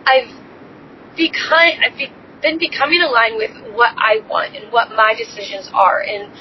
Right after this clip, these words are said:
those decisions are really big, alter, life-changing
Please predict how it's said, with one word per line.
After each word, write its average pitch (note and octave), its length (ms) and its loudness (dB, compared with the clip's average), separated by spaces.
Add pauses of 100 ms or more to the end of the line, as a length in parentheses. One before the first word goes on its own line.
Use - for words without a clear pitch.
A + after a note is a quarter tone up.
(260)
those C5+ 180 4
decisions - 560 -2
are C4+ 160 2
really C4 540 2 (480)
big, C4+ 260 6 (180)
alter, B3+ 720 4
life-changing A#3 920 -2